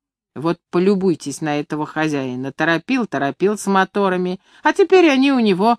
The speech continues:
в амбаре хранятся. Ты что, их для украшения склада взял?" "Да ведь всего на той неделе и получил". Андрей перестал смеяться и указал на Малышка, к которому относился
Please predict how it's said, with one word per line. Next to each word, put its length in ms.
в 120
амбаре 440
хранятся. 880
Ты 120
что, 220
их 240
для 220
украшения 800
склада 600
взял?" 480
"Да 160
ведь 220
всего 420
на 200
той 260
неделе 560
и 40
получил". 760
Андрей 360
перестал 480
смеяться 600
и 80
указал 500
на 140
Малышка, 560
к 100
которому 500
относился 800